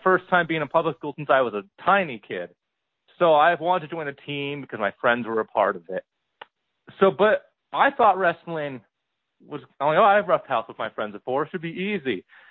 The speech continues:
And wrestling is very hard, very intense, very difficult. And I just think I was maybe a little bit, um,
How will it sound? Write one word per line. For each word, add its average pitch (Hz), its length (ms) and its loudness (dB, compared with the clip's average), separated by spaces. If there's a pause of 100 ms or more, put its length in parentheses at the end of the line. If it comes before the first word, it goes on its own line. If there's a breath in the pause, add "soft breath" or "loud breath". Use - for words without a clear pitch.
(160 soft breath)
And 180 140 4
wrestling 247 480 2
is 139 140 -8
very 208 320 4
hard, 135 380 4
very 180 300 0
intense, 165 540 -2 (840)
very 160 240 2
difficult. 147 640 0 (300 soft breath)
And 160 120 4
I 196 80 6
just 196 220 -8
think 190 260 -8 (260)
I 156 160 -4
was 160 180 -2
maybe 156 200 0
a 143 60 2
little 165 280 4
bit, 143 340 2
um, 110 640 2